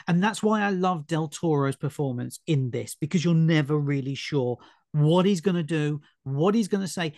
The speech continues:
He's a very quiet guy, but you're just thinking, "Is he gonna explode at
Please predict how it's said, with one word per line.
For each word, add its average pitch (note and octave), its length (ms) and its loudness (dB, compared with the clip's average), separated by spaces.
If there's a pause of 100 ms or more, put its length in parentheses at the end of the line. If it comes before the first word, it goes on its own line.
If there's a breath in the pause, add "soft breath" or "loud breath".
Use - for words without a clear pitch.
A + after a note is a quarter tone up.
He's C4 120 -2
a C#4+ 40 0
very C#4 220 2
quiet G3 500 -2
guy, D#3+ 500 -2 (260)
but F#3+ 100 -4
you're F#3+ 100 -4
just G3 180 -4
thinking, F#3 360 -6 (100)
"Is E3 100 2
he F3 120 4
gonna D#3+ 180 0
explode C#3 580 0
at C3 140 -6